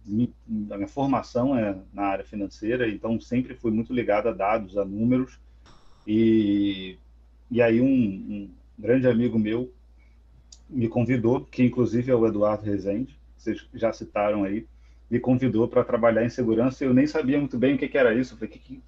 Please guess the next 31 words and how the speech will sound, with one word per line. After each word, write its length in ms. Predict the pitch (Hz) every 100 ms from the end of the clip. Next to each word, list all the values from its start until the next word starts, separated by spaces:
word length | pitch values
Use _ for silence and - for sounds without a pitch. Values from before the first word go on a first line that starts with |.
| -
que 120 | - -
que 40 |
eu 60 | 156
vou 100 | 165
fazer 380 | 170 110 160 147
lá, 160 | 143
cara?" 220 | 165 98 - - - - - - - -
E 100 | 107
ele 140 | 127 127
falou, 360 | 131 120 104 - - - - -
"Confia 680 | 165 165 165 185 190 190 - - - -
e 80 | 143
vem", 580 | 113 135 165 170 156 - -
e, 200 | 151 - _
e 180 | 127 113
foi 200 | - 123
a 20 |
melhor 260 | 123 120 127
coisa 180 | 135 127
que 80 |
eu 80 | 131
fiz, 240 | - 104 95
assim. 380 | 92 98 95 95 -
Foi 420 | - 101 107 95 -
uma 120 | 101
tomada 420 | 110 107 107 117
de 100 | 107
decisão 360 | 104 113 107 107
na 80 | 110
carreira 280 | 110 110 123
totalmente, 840 | - 147 151 120 127 139 - 151